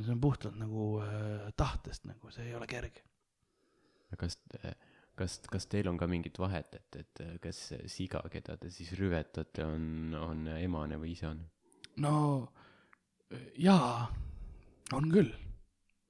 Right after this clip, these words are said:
Speaker 2: Mil-, milles see avaldub, et, et, et, et noh, kui ta niikuinii ki-,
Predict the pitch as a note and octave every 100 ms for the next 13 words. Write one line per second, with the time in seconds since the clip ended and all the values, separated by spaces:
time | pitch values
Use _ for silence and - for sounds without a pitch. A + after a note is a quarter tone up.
0 | _ _ _ _ _ _ _ _ _ _
1 | - - _ G#2+ F#2+ G2+ F#2+ F2 G2+ F2
2 | E2 D#2 D2+ - - - - - _ -
3 | _ _ _ _ G2 D#2+ - - D2+ D2+
4 | C#2+ - F#2+ G2 F#2+ - F#2+ F#2 F#2 F#2+
5 | G2 E2 E2+